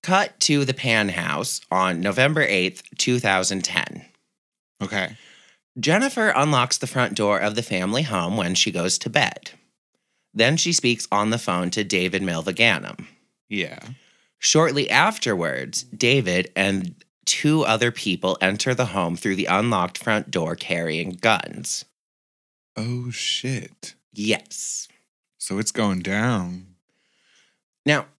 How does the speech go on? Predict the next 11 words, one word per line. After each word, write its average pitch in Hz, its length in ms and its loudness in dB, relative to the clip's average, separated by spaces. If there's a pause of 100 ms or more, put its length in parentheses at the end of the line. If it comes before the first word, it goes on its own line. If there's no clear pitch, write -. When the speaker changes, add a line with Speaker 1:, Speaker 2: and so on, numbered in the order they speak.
(100)
Speaker 1:
in 170 140 6
the 165 80 4
court 170 420 0
testimony, 160 880 2 (1400)
the 131 100 0
Crown 131 400 4
didn't 131 340 0
establish 104 760 2
the 110 120 4
identity 101 600 2
of 90 240 -2